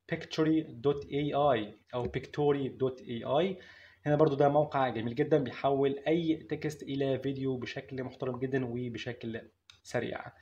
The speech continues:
هنا برضو في موقع بيكتوري حقيقة بيقدم بقى خطة تجريبية أو فري ترايل. برضو حقيقة أي فيديو أنت بتعمله هنا بيكون برضو بووتر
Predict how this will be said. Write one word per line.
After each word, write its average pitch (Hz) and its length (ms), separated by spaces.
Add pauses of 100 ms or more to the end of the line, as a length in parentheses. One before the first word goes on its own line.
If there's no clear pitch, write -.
(540)
هنا 202 120
برضو 220 200
في - 140
موقع 175 540
بيكتوري 170 400
حقيقة 165 320
بيقدم 156 480
بقى 151 600
خطة 175 460
تجريبية 156 640
أو 139 240
فري 160 480 (240)
ترايل. 139 400 (380)
برضو 151 180
حقيقة 156 360
أي 139 220
فيديو 135 180
أنت 131 140
بتعمله 143 460
هنا 247 240 (480)
بيكون 143 340
برضو 139 340
بووتر 120 720